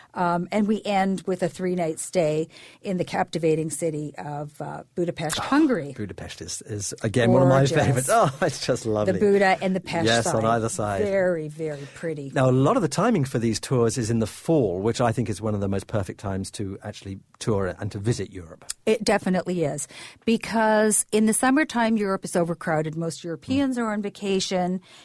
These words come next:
Speaker 1: and hotels are busy. It's extremely hot. It can get to forty, forty-five degrees in Europe in the summertime. So it's not even really comfortable for touring.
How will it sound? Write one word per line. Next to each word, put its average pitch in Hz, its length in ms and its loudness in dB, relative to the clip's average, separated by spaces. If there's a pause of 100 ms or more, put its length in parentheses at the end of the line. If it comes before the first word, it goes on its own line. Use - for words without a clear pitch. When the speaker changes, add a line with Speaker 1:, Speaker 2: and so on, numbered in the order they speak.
(140)
Speaker 1:
and 175 300 0
hotels 170 500 -2
are 175 80 -2
busy. 208 420 2
It's 180 180 -6
extremely 233 760 2
hot. 151 320 0
It - 100 -10
can 185 120 -8
get 170 200 -4
to - 80 -8
forty, 180 320 -6
forty-five 156 500 -2
degrees 165 360 -6
in 165 60 -6
Europe 151 240 -8
in 143 120 -12
the 147 40 -14
summertime. 165 600 -8 (320)
So 359 120 2
it's 381 120 0
not 440 160 4
even 330 200 4
really 214 200 4
comfortable 175 560 -4
for - 160 -8
touring. 156 440 -4